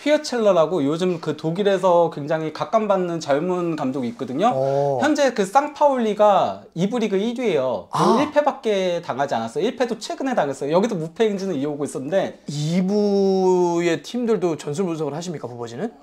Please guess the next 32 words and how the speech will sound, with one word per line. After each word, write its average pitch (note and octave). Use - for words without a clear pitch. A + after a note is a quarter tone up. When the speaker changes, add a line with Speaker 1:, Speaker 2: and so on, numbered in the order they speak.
Speaker 1:
예. G2+
뭐, F#3+
근데 G#3
어쨌건 G3+
<laughs> -
그 G3+
휘어첼러 D4
감독 F#3
같은 G3+
경우가 F#3
엠레찬의 G#3+
그 F3+
바이언 G3+
이, F#3
유스 A3+
동료였어요. D#3
Speaker 2:
<laughs> -
Speaker 1:
그래서 G#3+
현재 A#3+
그 G3
가장 F3+
젊은 E3+
감독인데, C3+
독일에서는. B2
어, F3+
근데 F#3
이 F#3
감독 F#3
같은 F#3
경우는 E3
아예 C3
극단적으로 F3+